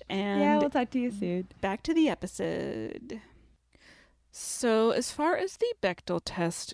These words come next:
Speaker 1: goes, it does pass handily,
Speaker 2: It does.
Speaker 1: mostly between Enid and Rebecca.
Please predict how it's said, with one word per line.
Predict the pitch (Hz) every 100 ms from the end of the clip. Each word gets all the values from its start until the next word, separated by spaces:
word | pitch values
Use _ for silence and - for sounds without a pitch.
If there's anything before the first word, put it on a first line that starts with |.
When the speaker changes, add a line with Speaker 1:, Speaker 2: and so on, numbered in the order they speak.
| -
Speaker 1:
goes, | 170 131 131 156 208 277 330 349 - - - - - _
it | 196 202 - - - _ -
does | 220 220 262 339 -
pass | - 226 175 185 285 - - - _
handily, | - 196 170 165 160 160
Speaker 2:
It |
does. | 170 151 147 147 156
Speaker 1:
mostly | 214 208 - 254
between | 254 254 - 220 220 220 220 226 -
Enid | 208 214 214 226 214
and | 226 233
Rebecca. | 269 247 175 - 165 165 180 233